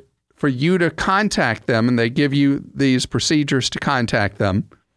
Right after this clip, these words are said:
And when you do so, they'll ask you a series of questions that, as best I can tell from what I've read,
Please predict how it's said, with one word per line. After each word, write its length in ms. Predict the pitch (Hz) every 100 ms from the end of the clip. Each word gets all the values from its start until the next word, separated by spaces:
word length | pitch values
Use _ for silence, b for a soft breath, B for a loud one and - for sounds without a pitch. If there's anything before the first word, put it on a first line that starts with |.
| _ _ _ _ _ _
And 340 | 143 135 135 139
when 160 | 143
you 120 | 143
do 260 | 135 190 262
so, 520 | - 180 131 117 135 b b b b b
they'll 320 | 127 165 190
ask 460 | 156 165 180 - -
you 400 | 135 131 135 -
a 280 | - 127 123
series 500 | 135 - 185 190 175
of 80 | 131
questions 720 | - 160 135 - 139 110 107 - _ _ _ -
that, 140 | 131
as 160 | 135 123
best 300 | 170 156 -
I 180 | 135 175
can 180 | 180 139
tell 320 | - 139 120
from 160 | 135
what 160 | 120 123
I've 200 | 135 139
read, 400 | 123 117 107 107